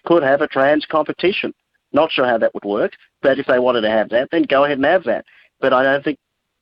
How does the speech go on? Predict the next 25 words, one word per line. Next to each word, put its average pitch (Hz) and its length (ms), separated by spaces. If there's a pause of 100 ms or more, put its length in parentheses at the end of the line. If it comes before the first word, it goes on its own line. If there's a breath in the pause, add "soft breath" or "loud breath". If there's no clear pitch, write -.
(120)
people 135 280
who 127 100
are 113 100
trans 139 580 (520 soft breath)
should - 240
be, 131 240
uh, 127 40
transgender 123 640
should 131 160
be, 135 220 (100)
uh, 117 120 (100)
competing 135 480
against 123 500 (420 loud breath)
people 135 340
who 131 160
are 127 80 (200)
biologically 131 680
the, 131 160 (440)
you 135 80
know, 120 320
uh, 113 160
biologically 135 760
a 143 140
particular 156 440
gender. 170 340